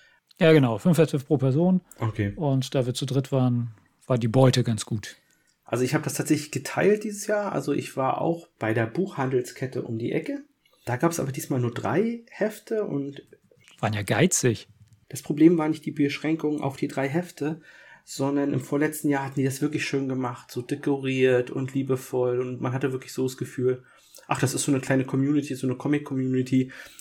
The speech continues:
Speaker 2: die sich hier die Hefte holt. Und, äh, man konnte die auch schon vorauswählen. Also dann gab's quasi so eine kleine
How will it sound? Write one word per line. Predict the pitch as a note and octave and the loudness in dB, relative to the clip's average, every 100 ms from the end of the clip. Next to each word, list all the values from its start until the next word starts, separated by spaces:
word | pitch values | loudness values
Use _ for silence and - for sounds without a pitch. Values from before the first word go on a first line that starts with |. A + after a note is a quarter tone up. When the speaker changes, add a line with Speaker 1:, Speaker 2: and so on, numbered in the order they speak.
| - B2+ | -10 -2
Speaker 2:
die | |
sich | C3 C3+ | 0 2
hier | C3+ C3 | 4 4
die | B2 | 4
Hefte | D#3+ E3 D3 - | 2 2 -4 -2
holt. | C#3 C3+ C3 B2+ - | 0 2 4 2 0
Und, | - A#2 A2+ A2+ A2 | -8 -6 -4 -4 -6
äh, | - G#2+ A2 - - - | -6 -8 -8 -12 -20 -10
man | - | 0
konnte | B2+ | 0
die | B2 | 2
auch | - | -2
schon | - B2 | -2 -4
vorauswählen. | - - E3+ F3 - D#3 D#3+ - C3+ C#3 C#3 C3 C3 | -6 0 2 2 2 0 0 -4 -4 -2 -2 -2 -4
Also | A#2+ A#2 | -4 -4
dann | A2+ A#2 A2+ - - - | -4 -4 -8 -14 -20 -10
gab's | - A2+ - | -4 -4 -4
quasi | - A#2+ A#2 | -2 -2 0
so | A2+ | 0
eine | A2 | -2
kleine | B2 A2 | -2 -4